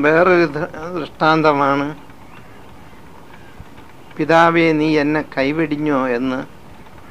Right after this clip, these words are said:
യേശുവിൻ്റെ ചോദ്യം. അതുപോലെ ശങ്കരാചാര്യരുടെയും ശ്രീരാമൻ്റെയും രാമതീർത്ഥരുടെയും വിവേകാനന്ദൻ്റെയും അടുത്ത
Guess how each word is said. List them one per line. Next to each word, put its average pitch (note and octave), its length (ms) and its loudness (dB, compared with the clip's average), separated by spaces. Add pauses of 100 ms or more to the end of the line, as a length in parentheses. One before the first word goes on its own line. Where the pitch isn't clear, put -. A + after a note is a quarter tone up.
(460)
യേശുവിൻ്റെ C#3 580 -2
ചോദ്യം. A2+ 400 -10 (1120)
അതുപോലെ D#3+ 440 2 (120)
ശങ്കരാചാര്യരുടെയും D3 1000 0 (1700)
ശ്രീരാമൻ്റെയും D#3+ 960 2 (1300)
രാമതീർത്ഥരുടെയും D#3 1120 0 (1400)
വിവേകാനന്ദൻ്റെയും D#3+ 1160 2 (1160)
അടുത്ത C#3+ 260 -4